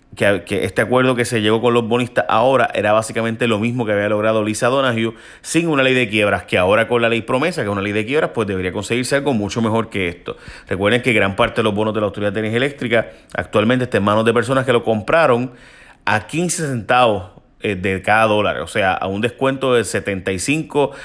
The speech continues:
y ochenta y cinco por ciento. Por tanto, si es de esos descuentos a esos niveles, pues obviamente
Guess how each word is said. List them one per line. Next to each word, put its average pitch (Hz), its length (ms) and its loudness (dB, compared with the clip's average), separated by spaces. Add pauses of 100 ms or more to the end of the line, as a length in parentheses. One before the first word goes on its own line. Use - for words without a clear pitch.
(140)
y 107 140 0
ochenta 98 380 -2
y 90 100 -2
cinco 131 360 0
por 107 180 0
ciento. 95 480 -2 (640)
Por 95 240 0
tanto, 147 640 0 (240)
si 101 320 0
es 95 120 0
de 117 420 4
esos 110 180 -4
descuentos 117 480 -2
a 107 80 4
esos 127 180 -4
niveles, 170 360 2
pues 107 260 -2 (140)
obviamente 104 760 -2